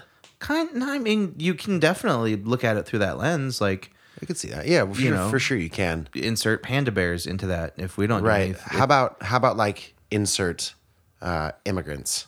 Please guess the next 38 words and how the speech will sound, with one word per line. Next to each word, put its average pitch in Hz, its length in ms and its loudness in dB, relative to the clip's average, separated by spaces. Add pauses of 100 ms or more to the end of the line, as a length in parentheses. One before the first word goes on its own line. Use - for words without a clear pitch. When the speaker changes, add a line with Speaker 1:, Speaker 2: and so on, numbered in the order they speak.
(140)
Speaker 1:
Exactly. 120 580 0
Speaker 2:
Or, 90 160 -2
like, 85 260 -2
Speaker 1:
Yeah, 107 300 0
Speaker 2:
m-, 104 80 -2
Speaker 1:
like 104 180 0
Speaker 2:
on 110 40 4
Speaker 1:
it, 104 60 0
Speaker 2:
a 101 40 2
more 98 180 2
human 85 440 -4
level 82 280 -6
Speaker 1:
that's 113 160 2
Speaker 2:
is - 40 -4
Speaker 1:
why 120 80 4
Speaker 2:
how 110 60 2
Speaker 1:
I - 20 0
Speaker 2:
I - 40 0
Speaker 1:
said 123 160 2
Speaker 2:
took 98 100 -8
it. - 180 -6
Speaker 1:
humanitarian. 107 840 -2
Speaker 2:
Sure. 78 260 -8
Speaker 1:
V-, 98 340 -8
you 98 40 0
know, 85 100 -4
it 98 120 -6
can 110 140 -4
go 101 120 0
from 104 200 -2
humanitarian 101 720 -2
to, 95 60 -4
like, 90 200 -4
save 101 240 0
the 90 80 -2
animals, 101 420 0
Speaker 2:
Mm-hmm. 101 140 2
Speaker 1:
like, 80 280 -4